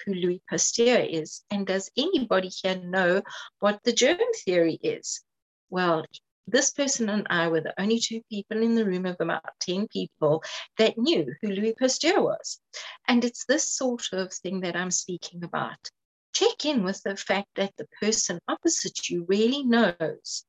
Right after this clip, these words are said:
or the people you're speaking to know what you're talking about, that you're on the same page. I'll ask people, "What did you understand by what I said there? Won't you just share with me,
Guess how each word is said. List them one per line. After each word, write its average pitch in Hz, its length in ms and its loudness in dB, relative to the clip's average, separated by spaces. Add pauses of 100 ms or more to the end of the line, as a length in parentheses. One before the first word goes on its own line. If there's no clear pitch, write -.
or 226 100 6
the - 100 -2
people 202 300 -12
you're 185 60 -8
speaking 277 440 -4
to 170 180 -2 (340)
know 370 160 2
what - 300 -2
you're 240 60 -6
talking 311 440 -2
about, 151 420 -4 (160)
that 240 280 2
you're 247 120 -2
on 302 140 -2
the 311 80 2
same 302 360 -2
page. 247 580 0 (560)
I'll 226 280 4
ask 202 300 2
people, 202 640 -2
"What 226 160 -2
did 339 200 2
you 440 60 2
understand 180 840 -2
by 180 100 0
what 175 260 -2
I 185 100 -4
said 180 380 -2
there? 180 180 0
Won't 208 300 0
you 339 60 -2
just 339 220 2
share 214 260 0
with 208 260 -6
me, 196 220 0